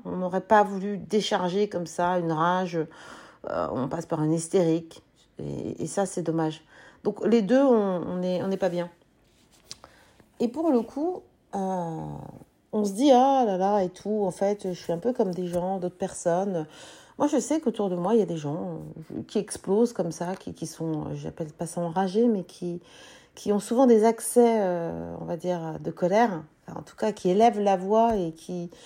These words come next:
Et qui, et qui élèvent bien la voix et la font sentir forte. Et c'est vrai que je me dis à chaque fois, « Mais alors, ils exagèrent, euh, euh, pour un rien, ils explosent, ces gens-là. » Euh, c'est un peu des divas. Moi, j'appelle ça des divas chez moi. C'est,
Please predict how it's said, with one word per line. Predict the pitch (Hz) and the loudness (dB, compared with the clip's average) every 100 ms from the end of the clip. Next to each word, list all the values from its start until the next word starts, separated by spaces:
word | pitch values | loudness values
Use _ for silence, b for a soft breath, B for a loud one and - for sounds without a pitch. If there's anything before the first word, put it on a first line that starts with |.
| B B - | B B -18
Et | |
qui, | - - 87 90 - - - - B B B B - | -16 -16 -14 -12 -12 -16 -18 -20 B B B B -14
et | 165 | -14
qui | - - | -8 -4
élèvent | - 202 202 180 | 2 6 6 4
bien | 170 233 | 4 6
la | 240 | 6
voix | 196 214 220 | 6 4 4
et | 196 | 2
la | 180 | -2
font | 196 | -8
sentir | 180 180 185 | -10 -8 -8
forte. | 175 254 269 - | -2 -2 -2 -2
Et | 196 | -4
c'est | 180 208 | -2 -2
vrai | 196 269 | 2 2
que | 269 196 | 0 -4
je | 175 | -4
me | 196 | -4
dis | 190 | 0
à | 240 | 0
chaque | - 196 | 0 -8
fois, « | - 262 226 | -2 0 0
Mais | 185 | 0
alors, | 175 170 151 | -2 -2 -4
ils | 151 202 | -2 -2
exagèrent, | 170 165 151 185 214 175 | 0 0 2 0 0 -2
euh, | 156 156 B B B B - | -4 -6 B B B B -8
euh, | 170 | -8
pour | 165 185 | -4 0
un | 190 | 2
rien, | 185 190 220 | 2 0 0
ils | 214 170 | 0 -2
explosent, | 170 - 170 208 208 | -6 -4 2 2 0
ces | - | -4
gens-là. » | 151 147 147 175 220 214 | -2 -2 0 -2 -2 -4
Euh, | 170 156 151 B B B - 147 | -6 -6 -8 B B B -12 -6
c'est | - 185 | 0 2
un | 196 | 2
peu | 294 | 2
des | 214 | 2
divas. | 180 202 190 202 196 | 2 4 4 4 -2
Moi, | 185 | -6
j'appelle | 180 185 180 | -4 -4 -2
ça | 214 | -2
des | 185 | -2
divas | 180 175 175 | -2 -2 -2
chez | 175 170 | -6 -10
moi. | 165 160 175 | -8 -8 -10
C'est, | - 175 165 | -10 -8 -8